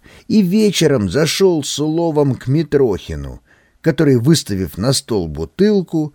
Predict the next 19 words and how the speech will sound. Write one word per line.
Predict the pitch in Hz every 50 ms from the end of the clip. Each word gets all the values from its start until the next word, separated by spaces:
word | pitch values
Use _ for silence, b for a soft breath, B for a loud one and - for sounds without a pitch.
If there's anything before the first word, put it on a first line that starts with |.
| b b b b b b
отправил | - 233 226 - - - 143 151 147 143 135 127 117 107
жену | 98 92 95 104 110 131 165 196 190
жарить | 147 107 101 123 135 139 135 127 107
бычков | 90 78 98 101 - - - - - - 80 73 - -
на | 76 73 76 71
кухню. | - - 71 69 - - 69 65 64 - _ _ _ _ _ _ _ _ _ _ _ _ _ _ _ _
«У | - 117 131
тебя | 117 - 151 147 135 156 143 123
когда | - - 143 147 143 143 143 165 147 107
зарплата?» | 82 80 113 131 135 - - 127 135 139 107 87 - - 69 - - _ _ _ _ _ _ _ _ _ -
поинтересовался | 117 120 127 117 98 123 135 135 131 - - 147 143 131 120 107 101 - 98 95
заведующий | 92 113 127 127 98 95 87 98 101 101 92 - - 98 92 82
теплом | - 120 117 - 127 123 123 107 101 110
у | 117 120
друга. | 113 113 98 90 76 67 64 65 57 - _ _ _ _ _ _ _ _ _ _ _ _ _ _ -
«Во | 98 - 90 143
вторник», | 147 - - - - 170 147 127 120 127 131 127 - - - _ _ _ _ _ _ _ _ _ _ _ _
ответил | - - 113 - 123 131 127 - 113 107 104
Митрохин, | 110 123 120 - 131 123 113 95 - - 98 87 85